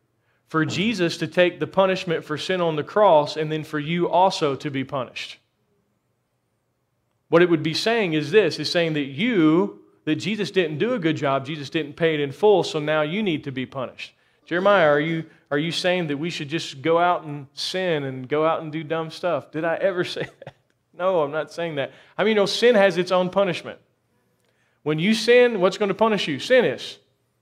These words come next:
'cause sin brings forth death, right? But the reality is this, Jesus, he paid for all of your sin.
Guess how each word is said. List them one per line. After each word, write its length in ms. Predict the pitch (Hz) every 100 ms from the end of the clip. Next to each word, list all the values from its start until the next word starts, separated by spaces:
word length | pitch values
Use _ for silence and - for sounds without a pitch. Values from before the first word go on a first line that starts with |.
| _
'cause 120 | 156
sin 200 | - 202
brings 240 | 180 190 180
forth 260 | 185 156
death, 400 | 151 110 - - _ _ _ _ _
right? 320 | 135 151 202 - _ _ _
But 280 | 139 175 156
the 80 | 156
reality 480 | 165 170 240 190 160
is 120 | 135
this, 280 | 190 190 -
Jesus, 640 | 123 180 254 170 156 - -
he 140 | 247
paid 260 | 208 240 269
for 160 | 180
all 200 | 156 160
of 120 | 156
your 120 | 147 143
sin. 360 | - 214 113